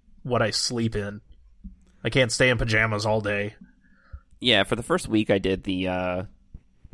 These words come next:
Speaker 2: the, like, the mullet of working from home attire where it was, like, business in the, on the top, but,
Speaker 1: <laughs>
Speaker 2: uh, casual on the bottom, where I wore, like, my sweatpants or whatever.
Speaker 1: Yeah.
Speaker 2: As long as my,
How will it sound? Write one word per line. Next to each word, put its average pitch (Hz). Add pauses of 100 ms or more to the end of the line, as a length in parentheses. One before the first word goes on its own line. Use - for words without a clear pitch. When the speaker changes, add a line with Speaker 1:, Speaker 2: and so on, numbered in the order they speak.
(100)
Speaker 2:
the, 95 (120)
like, 104
the 104
mullet 95
of 92 (180)
working 98
from 92
home 95
attire 98
where 92
it -
was, 90
like, 92
business 101
in 104
the, 90
on 101
the 95
top, 95
but, - (220)
Speaker 1:
<laughs> -
Speaker 2:
uh, 92
casual 101
on 98
the 92
bottom, 98
where 95
I 90
wore, 92
like, 92
my 90
sweatpants 90
or 98
whatever. 92
Speaker 1:
Yeah. 113 (320)
Speaker 2:
As -
long 95
as 90
my, 92